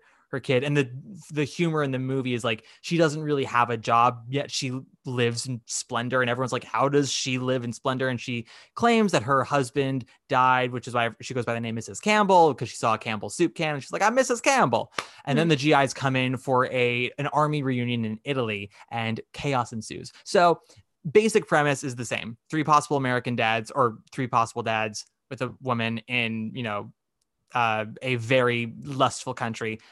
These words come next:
Speaker 1: Everything else
Speaker 2: Picturesque.
Speaker 1: everything else, picturesque country, everything else is different. It then has its North American premiere in Toronto, starring Louise Pitre and Tina Madigan, uh, and then goes on a year-long cu-, uh, tour that we discussed. Uh, it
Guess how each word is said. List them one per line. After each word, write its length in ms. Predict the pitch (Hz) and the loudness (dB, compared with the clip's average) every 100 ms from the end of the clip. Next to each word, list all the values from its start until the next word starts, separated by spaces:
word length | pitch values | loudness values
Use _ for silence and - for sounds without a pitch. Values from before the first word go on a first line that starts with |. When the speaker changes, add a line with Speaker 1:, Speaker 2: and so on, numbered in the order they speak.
| - | 0
Speaker 1:
Everything 320 | 220 180 175 | 4 6 8
else 120 | 247 196 | 6 6
Speaker 2:
Picturesque. 240 | 240 - _ - - | 0 -10 _ -10 2
Speaker 1:
everything 400 | 180 185 175 165 | 6 6 6 6
else, 180 | 143 - | 4 2
picturesque 460 | 180 - 170 151 | 0 4 4 4
country, 340 | - 127 139 123 | 2 0 0 -2
everything 220 | 156 156 | 0 0
else 120 | 143 120 | 0 -2
is 120 | 117 | -4
different. 360 | 107 - 95 - - | -6 -8 -14 -10 0
It 180 | 185 190 | 0 0
then 720 | 147 139 233 262 156 123 156 - _ | -8 0 4 6 4 2 -4 -10 _
has 420 | - 165 151 143 - | -2 2 4 2 -2
its 260 | 151 135 - - | -4 -4 -8 0
North 220 | 180 202 | 4 4
American 340 | 185 170 175 170 | 4 4 2 -2
premiere 300 | 160 151 - | -4 -6 -4
in 100 | 151 | -6
Toronto, 520 | - 143 120 131 160 | 0 2 2 0 -4
starring 320 | 185 151 135 | 0 2 2
Louise 320 | 127 135 165 - | 2 0 0 -2
Pitre 560 | - 175 143 185 220 - _ _ | -4 -6 0 2 2 -2 _ _
and 160 | - 135 | -6 -6
Tina 240 | - 151 | -4 -4
Madigan, 640 | 139 135 127 123 117 139 175 - - _ _ _ | -2 0 0 -2 -4 -4 -8 -16 -20 _ _ _
uh, 280 | 143 131 131 | 0 4 4
and 140 | 151 151 | 2 2
then 140 | 175 | 4
goes 220 | 190 190 156 | 6 6 6
on 180 | 160 | 4
a 60 | 147 | 4
year-long 840 | 139 160 240 202 175 156 143 165 - _ _ - | 2 2 0 2 4 6 4 0 -6 _ _ -8
cu-, 120 | - - | -6 2
uh, 200 | 143 135 | 4 4
tour 400 | - 131 117 160 | 0 0 0 0
that 140 | 135 | -2
we 160 | 123 120 | -2 -6
discussed. 640 | 110 113 - 110 131 - - | -6 -8 -4 -4 -4 -10 -6
Uh, 180 | 113 113 | -2 -2
it 40 | 110 | -2